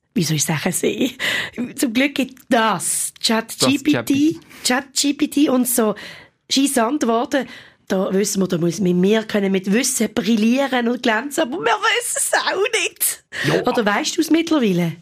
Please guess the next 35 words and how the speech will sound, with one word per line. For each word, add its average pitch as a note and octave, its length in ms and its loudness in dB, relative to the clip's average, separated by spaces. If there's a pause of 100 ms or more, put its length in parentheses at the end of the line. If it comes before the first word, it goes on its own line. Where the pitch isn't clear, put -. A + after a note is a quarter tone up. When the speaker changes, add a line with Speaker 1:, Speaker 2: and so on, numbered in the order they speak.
(140)
Speaker 2:
Also C3+ 220 0
wir A2 260 -2 (100)
sind A#2 300 0
in G#2+ 120 0
dieser G2 240 -4
Frage A#2+ 320 -2
natürlich G#2+ 320 -2
schon G3+ 160 0
noch A3 120 0
weiter A3+ 280 -4
nachgegangen. G#3+ 760 2
Speaker 1:
Ja, - 80 0
ja. G4+ 320 0 (220)
Speaker 2:
Und C3+ 580 0 (240)
also, C3+ 300 0
was C3 420 -2
ich G3 140 2
mir G#3 100 2
so D#3+ 300 0 (180)
selber G#3+ 460 -2
ein G#3+ 60 -4
bisschen G#3 340 -2
zusammengereimt G3 880 -2
habe, F#3 280 -2 (280)
ist - 420 -2 (140)
ja C3 140 0
am C#3 160 -2
Sonntag F#3+ 280 4
Speaker 1:
Gereimt. - 400 0 (880)
Speaker 2:
gereimt D#3 500 0
habe. F3 240 -2 (880)
Jetzt - 140 -14
fängt F2 240 -8
das - 240 -10
wieder - 180 -10